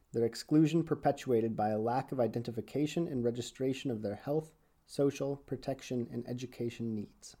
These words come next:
Communication disability includes diverse challenges which may exist independently or be part of other health conditions and or impairments.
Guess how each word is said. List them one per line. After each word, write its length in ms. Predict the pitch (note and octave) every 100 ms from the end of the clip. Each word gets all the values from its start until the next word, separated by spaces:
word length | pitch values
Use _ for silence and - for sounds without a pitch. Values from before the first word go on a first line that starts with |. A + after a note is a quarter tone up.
| _ _ _ _ _ _ _ _ - - - _ - -
Communication 680 | - E3+ G#3+ G#3+ D3+ D3+ C#3+
disability 540 | B2+ B2+ A#2+ A#2 A#2
includes 440 | A2+ A2 B2 A2+
diverse 420 | A2 A2 G#2+ C#3+ D3
challenges 580 | - A#2 A2 G2+ F#2+
which 220 | A2+ G#2+ A#2+
may 200 | A#2+ B2
exist 340 | A#2+ A#2+ A#2
independently 760 | - B2 A#2 D3 E3 F#3 E3+ E3
or 120 | C3+
be 120 | A#2
part 320 | A#2 - D3 C#3
of 100 | C3
other 220 | B2+ C3+
health 260 | C3 B2+
conditions 600 | - B2+ B2 A#2+ A#2+ A2+ -
and 240 | B2 A#2+ A2
or 200 | A#2 A2
impairments. 680 | G#2+ - A2 G2+ - -